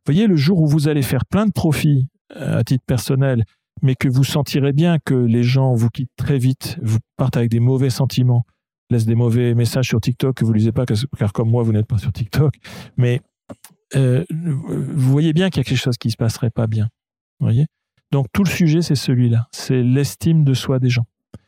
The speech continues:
Alors, parfois, euh, même alors que vous y ferez attention, on vous fera le reproche pour autant, <laughs> on va s'amuser un peu, d'être arrogant, pas à l'écoute, en permanence suffisant, euh, supérieur, élitaire.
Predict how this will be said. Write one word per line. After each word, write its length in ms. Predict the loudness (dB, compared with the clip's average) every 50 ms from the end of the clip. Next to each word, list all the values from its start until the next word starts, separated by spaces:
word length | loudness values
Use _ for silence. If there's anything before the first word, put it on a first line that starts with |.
| _ _ _ -4
Alors, 160 | -2 -2 -2 -2
parfois, 500 | -2 -4 -2 0 0 2 2 2 0 -2
euh, 360 | -2 -2 0 0 2 2 0 0 -2 -6 -12 -6 0
même 360 | 2 2 2 2 2 0 -2 -4 _ _ -2
alors 220 | 0 0 0 2
que 60 | 2
vous 120 | 2 2 2
y 40 | 2
ferez 120 | 0 -2 -2
attention, 380 | 0 0 0 0 0 0 0 2
on 60 | 2
vous 100 | 2 2
fera 140 | 2 2 0
le 60 | 0
reproche 460 | 0 0 -2 -2 0 0 0 0 0 -4 -4
pour 220 | 0 0 2 2
autant, 400 | 2 0 0 0 0 2 2 2 0 _ -8 -20 -20 _ _ _ _ -10
<laughs> 640 | -6 -6 -4 -2 0 0 0 0 0 0 0 0
on 80 | 0 2
va 100 | 2 0
s'amuser 340 | 0 0 0 2 2 2 2
un 60 | 2
peu, 180 | 0 0 0 -2 -2 _ _ _ _ _ -2
d'être 260 | -2 0 0 -2 -4 -4
arrogant, 800 | -2 -2 0 2 2 2 0 0 0 0 2 2 2 2 2 0
pas 240 | 0 0 0 2 2
à 80 | 2 2
l'écoute, 720 | 2 2 0 0 -2 -2 0 2 2 2 2 2 0 -4 -8 -18 -8 -4
en 100 | -2 -2
permanence 880 | -2 0 0 0 2 2 2 2 2 2 2 2 2 0 0 -2 -4 -6
suffisant, 1160 | -8 -8 -8 -6 -4 -4 -4 -2 0 0 0 0 0 0 0 0 2 2 2 2 2 2 2 0
euh, 40 |
supérieur, 960 | 0 0 0 -2 -4 -2 -2 -2 -2 0 0 0 0 0 0 0 0 0 0 0
élitaire. 680 | 0 0 0 -2 -2 -2 -2 -4 -2 -4 -6 -10 _